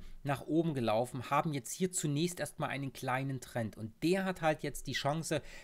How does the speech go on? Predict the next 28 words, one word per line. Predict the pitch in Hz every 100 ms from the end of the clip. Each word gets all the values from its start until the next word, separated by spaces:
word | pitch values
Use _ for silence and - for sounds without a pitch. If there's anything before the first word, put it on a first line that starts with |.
| -
sich | - 127
Stück | - 190 -
für | 175
Stück | - 170 175
nach | 139 -
oben | 156 156 -
zu | 120 120
hangeln | 165 160 151 - -
und | 131 -
zwar | 143 127
hier | 151 151
die | 135
schönen | - 151 156 143 -
Zwischenhochs | - 123 139 117 120 -
auch | 110 110
anzulaufen, | 131 - 113 107 110 117
die |
ich | 120 -
gerade | 117 147 151
auch | 123 147
im | - 123 - - -
größeren | 139 156 143 123
Kontext | - 135 123 120 -
gezeigt | 117 - 117 127 127
habe. | 110
Das | - 113 -
sind | 170 175
doch | -